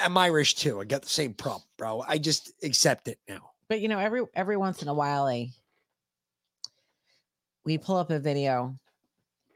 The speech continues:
Speaker 2: of a child who has more balls than any fucking adult I've seen around in a long time.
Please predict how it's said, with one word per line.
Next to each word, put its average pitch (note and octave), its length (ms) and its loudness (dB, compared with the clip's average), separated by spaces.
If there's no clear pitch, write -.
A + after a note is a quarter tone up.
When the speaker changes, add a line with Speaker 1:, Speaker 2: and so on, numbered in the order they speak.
Speaker 2:
of C3+ 80 0
a C3 60 0
child A#2+ 760 0
who F3+ 240 4
has D#3+ 380 4
more G#3 720 6
balls A#3+ 580 8
than E3 300 2
any D#4+ 400 6
fucking D#4+ 300 6
adult C#4 440 6
I've B3 220 4
seen B3+ 280 2
around A#3+ 460 2
in F#3+ 60 2
a E3 120 4
long A3+ 760 4
time. D3 520 0